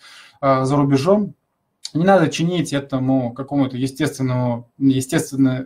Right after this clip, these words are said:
м, э, процессу, э, препятствия такие какие-то жесткие. Нужно привлекать их больше, самых-самых лучших, но не надо их останавливать. Трудовая миграция — это хорошо, это позволяет компетенции,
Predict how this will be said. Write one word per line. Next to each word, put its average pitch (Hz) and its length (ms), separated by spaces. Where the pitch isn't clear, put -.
м, 131 760
э, 113 320
процессу, 147 800
э, 127 260
препятствия 131 800
такие 110 520
какие-то 117 240
жесткие. 117 400
Нужно 165 280
привлекать 175 640
их 113 100
больше, 131 360
самых-самых 151 680
лучших, 123 440
но 165 320
не 139 160
надо 156 240
их 135 100
останавливать. 135 800
Трудовая 170 240
миграция — 170 460
это 160 80
хорошо, 196 680
это 147 320
позволяет 143 840
компетенции, 160 1040